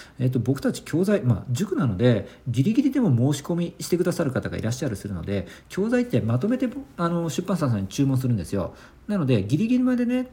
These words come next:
あの、注文を待つんですよ。うん、あの、バラバラすると送料もかかってしまうので、まとめて注文っていう形を取るんですけれども、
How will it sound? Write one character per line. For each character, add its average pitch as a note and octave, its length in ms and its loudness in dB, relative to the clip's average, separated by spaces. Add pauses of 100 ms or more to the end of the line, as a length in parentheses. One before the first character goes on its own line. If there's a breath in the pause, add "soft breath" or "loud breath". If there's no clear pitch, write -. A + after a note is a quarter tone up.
(160)
あ C3+ 100 0
の、 C3+ 300 -4
注 G#3 180 -4
文 G#3 160 2
を F3+ 60 2
待 E3 220 4
つ - 100 -2
ん A2 80 4
で D#2 80 -2
す - 100 -8
よ。 D2+ 200 -4 (200)
う D3+ 80 0
ん、 B2 140 0 (200)
あ A2 80 -6
の、 G#2 100 -2
バ F#3+ 160 4
ラ E3 80 2
バ B2+ 100 4
ラ F#2+ 80 2
す - 120 -8
る F#2 100 -6
と G#2+ 120 -6
送 G3 160 2
料 C3 100 2
も F#2 80 -2
か F2+ 120 -10
か - 100 -4
っ - 20 -4
て - 80 -16
し - 100 -12
ま - 120 -8
う - 20 -8
の E2 80 -8
で、 A2+ 160 0
ま A#2 140 0
と C#3+ 100 -4
め C#3+ 120 2
て D3 320 2
注 A2+ 240 -2
文 A2+ 160 0
っ - 20 -4
て - 80 -6
い - 20 -6
う - 40 -12
形 - 240 -10
を - 40 -8
取 G#2 200 -2
る E2 40 -4
ん D#2+ 40 -8
で E2+ 80 -10
す - 100 -14
け - 80 -10
れ - 60 -8
ど - 60 -8
も、 G#2+ 240 0